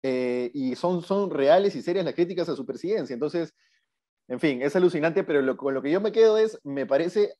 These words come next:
eh, inédito, nunca lo he visto, un presidente del Consejo de Ministros diciéndole a uno de sus ministros que si quiere, se puede ir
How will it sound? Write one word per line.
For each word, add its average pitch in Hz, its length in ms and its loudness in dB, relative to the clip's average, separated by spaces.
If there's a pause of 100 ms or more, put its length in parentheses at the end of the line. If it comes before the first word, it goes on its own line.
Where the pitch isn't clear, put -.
(360)
eh, 127 380 -4 (400)
inédito, 143 580 2
nunca 202 360 2
lo 208 80 8
he 208 140 6
visto, 185 260 -4
un 165 260 -2
presidente 185 400 -2
del 185 80 0
Consejo 170 300 -2
de 175 60 0
Ministros 175 380 -4
diciéndole 175 720 -4 (300)
a 123 60 -2
uno 165 180 0
de 180 80 0
sus 165 120 -6
ministros 160 340 -4
que 165 100 -2
si 113 120 -14
quiere, 170 420 -2 (640)
se - 140 -12
puede 160 320 2
ir 117 300 -2